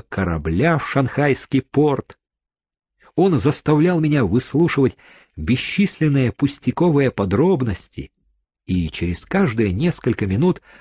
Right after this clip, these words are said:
провозглашал, что Япония стала великой, очень великой страной, такой же, как Англия.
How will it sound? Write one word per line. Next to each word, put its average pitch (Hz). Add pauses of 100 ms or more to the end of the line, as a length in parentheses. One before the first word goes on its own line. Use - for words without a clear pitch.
(180)
провозглашал, 95 (220)
что -
Япония 135
стала 120 (320)
великой, 92 (680)
очень 170
великой 127
страной, 165
такой 120
же, 160
как - (640)
Англия. 196